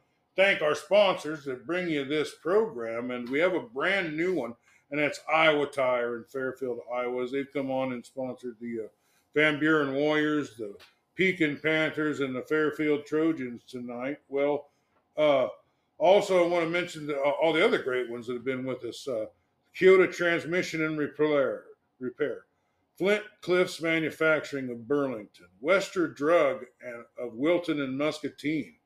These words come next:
Jim Fagan, your neighbor's insurance agent, Home Plate Sports Cards of Oskaloosa, Henshaw Trailer Sales of Richland,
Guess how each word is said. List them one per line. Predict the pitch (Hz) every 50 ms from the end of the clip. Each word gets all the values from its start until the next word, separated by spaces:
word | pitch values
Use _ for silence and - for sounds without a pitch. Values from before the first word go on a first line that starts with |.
| _ _ _ _ _ _ _ _ _
Jim | - 165 214 226 220
Fagan, | - - 190 190 208 202 170 135 113 107
your | 113 123 131
neighbor's | 127 127 131 143 160 170 170 170 170 165 143 117
insurance | 143 139 127 - - 156 160 165 143 120 120 120 - _ _ _ -
agent, | 113 110 107 - 95 92 _ _ _ _ _ _ _ -
Home | 180 226 254 240 220
Plate | 160 190 220 226 220 220 -
Sports | - - - 190 185 180 180 -
Cards | - - 143 139 123 113 - - - - - - _ _ _ _ _ _ _ _ _ _ _ _ _ _ - -
of | 120 110
Oskaloosa, | - - 143 156 160 151 - - 156 143 143 151 151 139 - - - - -
Henshaw | 170 202 202 - - 190 185 185
Trailer | 185 - 170 185 208 214 170 -
Sales | - 147 139 127 123 113
of | 120 117 107 131
Richland, | 165 165 165 - - 151 147 139